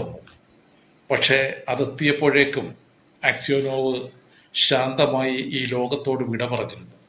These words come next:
അവന് ഇനി ഈ ലോകത്തിലെ നീതിയല്ല, മറിച്ച് സ്വർഗത്തിലെ നീതിയാണ് ലഭിക്കുക. ലിയോൾ ടോൾസ്റ്റോയ് ഈ കഥയിലൂടെ പറയുന്നത്, നീതി ചിലപ്പോൾ വൈകിയേക്കാം,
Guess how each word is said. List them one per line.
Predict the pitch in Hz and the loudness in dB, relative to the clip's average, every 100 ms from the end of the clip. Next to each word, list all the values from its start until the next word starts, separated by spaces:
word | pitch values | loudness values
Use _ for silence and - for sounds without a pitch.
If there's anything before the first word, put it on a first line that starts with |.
| _ _ _ _ - - _ - | _ _ _ _ -20 -20 _ -6
അവന് | 139 147 151 151 - - | -2 0 0 -2 -4 -6
ഇനി | 135 | -2
ഈ | 139 139 160 | -2 2 2
ലോകത്തിലെ | 143 139 151 156 143 | 2 2 0 -2 -2
നീതിയല്ല, | 120 113 120 120 90 92 - - _ _ _ _ | -2 -4 -2 -2 -2 -8 -12 -16 _ _ _ _
മറിച്ച് | 117 113 113 139 131 - - _ _ - | -2 -2 -2 -2 -2 -4 -12 _ _ -4
സ്വർഗത്തിലെ | - 123 131 131 160 165 151 151 - | -2 0 0 -2 -2 0 2 2 0
നീതിയാണ് | 113 113 113 110 104 101 | -4 -4 -4 -4 -6 -8
ലഭിക്കുക. | 101 98 - - - - _ _ _ _ _ _ _ _ - - - | -10 -10 -10 -10 -12 -14 _ _ _ _ _ _ _ _ -20 -20 -12
ലിയോൾ | 123 120 131 139 | -2 2 4 4
ടോൾസ്റ്റോയ് | 143 143 - 139 139 139 139 - _ _ - | 2 2 4 6 6 4 0 -12 _ _ -4
ഈ | 147 | -2
കഥയിലൂടെ | 160 139 135 147 147 143 147 | 0 4 4 4 2 0 0
പറയുന്നത്, | 120 127 131 127 135 101 - _ _ _ _ - - | 0 2 0 -2 -4 -6 -8 _ _ _ _ -20 -10
നീതി | 123 147 170 | -2 -2 0
ചിലപ്പോൾ | 185 160 135 131 143 | -2 -2 -2 0 -2
വൈകിയേക്കാം, | 120 120 120 156 123 98 85 | 0 0 2 4 4 2 -8